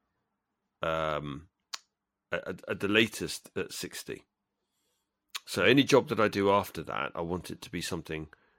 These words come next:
enjoyable, like, I don't know, working in Waterstones or working in a cafe or just doing so, you know, working in a garden centre, just something a lot, a lot less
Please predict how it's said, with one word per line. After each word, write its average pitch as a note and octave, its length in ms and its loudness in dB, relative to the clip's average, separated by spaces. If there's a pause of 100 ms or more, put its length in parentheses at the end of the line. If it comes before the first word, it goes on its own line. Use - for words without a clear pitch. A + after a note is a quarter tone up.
enjoyable, G#2+ 640 0
like, B1+ 380 -8 (120)
I - 80 -14
don't C#2+ 200 -12
know, F2+ 280 -4
working E2 360 -8
in D#2 140 -6
Waterstones E2+ 800 -4
or A#1 60 -8
working D2 420 -8
in D#2 100 -6
a E2 40 -8
cafe D#2+ 560 -4
or A1 240 -6 (420)
just - 220 0
doing A2+ 260 4
so, F#2 200 -4
you F#2 120 2
know, D2+ 100 0
working E2 280 -4
in F2 100 -2
a E2+ 40 -4
garden F2 380 0
centre, - 280 -12
just - 220 -8
something F#2+ 260 -4
a D#2+ 40 -2
lot, D2+ 200 -8 (240)
a E2+ 60 -4
lot E2 220 -4 (140)
less - 380 -8